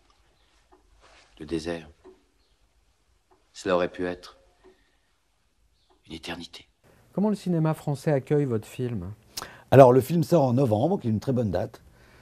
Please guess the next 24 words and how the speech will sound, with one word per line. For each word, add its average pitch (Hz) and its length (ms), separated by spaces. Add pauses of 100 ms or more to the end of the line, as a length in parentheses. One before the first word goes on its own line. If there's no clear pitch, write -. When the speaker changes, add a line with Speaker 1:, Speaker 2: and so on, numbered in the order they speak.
(120)
Speaker 3:
formidable. 107 580
Euh, 82 440
je - 40
me 85 100
sou-, - 140
je - 60
crois, - 140
je - 80
crois - 120
que - 60
c'était 95 260
le, 80 400
un 90 140
vingt 123 200
novembre, 110 360
un - 20
vingt-cinq 110 300
novembre, 110 240
je - 60
sais - 40
plus. - 140 (1000)
Date 120 220
formidable, 110 580
euh, 82 280